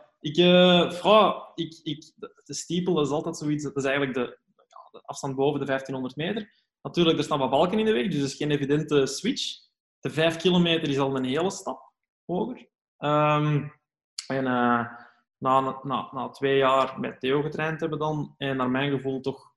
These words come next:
ja, te veel op weerstand gewerkt te hebben, zeker het laatste jaar,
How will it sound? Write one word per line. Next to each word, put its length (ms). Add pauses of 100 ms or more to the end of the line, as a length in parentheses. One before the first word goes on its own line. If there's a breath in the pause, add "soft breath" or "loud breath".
ja, 240 (420)
te 160
veel 180
op 100
weerstand 360
gewerkt 320
te 60
hebben, 500
zeker 160
het 120
laatste 240
jaar, 360